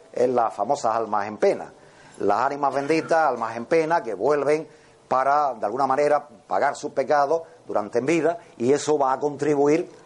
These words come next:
a partir de, del siglo doce, siglo trece, va a contribuir al mito del vampiro. Al final, fijaros, el mito del vampiro se generaliza de esos seres que vuelven de la tumba, fundamentalmente en el siglo catorce con el tema de la epidemia de peste.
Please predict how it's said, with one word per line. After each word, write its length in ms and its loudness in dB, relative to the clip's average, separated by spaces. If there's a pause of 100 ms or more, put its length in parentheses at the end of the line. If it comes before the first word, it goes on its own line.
a 140 -2
partir 480 -2
de, 420 2
del 180 0
siglo 420 0 (260)
doce, 400 -2
siglo 300 -2
trece, 420 0 (280)
va 100 2
a 60 -2
contribuir 760 0
al 180 0
mito 240 0
del 140 0
vampiro. 400 2 (300)
Al 120 0
final, 380 0
fijaros, 320 -2
el 40 -6
mito 160 -2
del 120 2
vampiro 420 0 (240)
se 220 -4
generaliza 800 0 (280)
de 200 0
esos 420 0
seres 380 0 (100)
que 100 2
vuelven 520 0 (180)
de 140 0
la 120 2
tumba, 360 0 (180)
fundamentalmente 800 -2
en 60 0
el 80 -6
siglo 280 0
catorce 400 -2
con 120 -2
el 60 -2
tema 220 0
de 80 2
la 80 2
epidemia 380 0
de 100 0
peste. 320 -4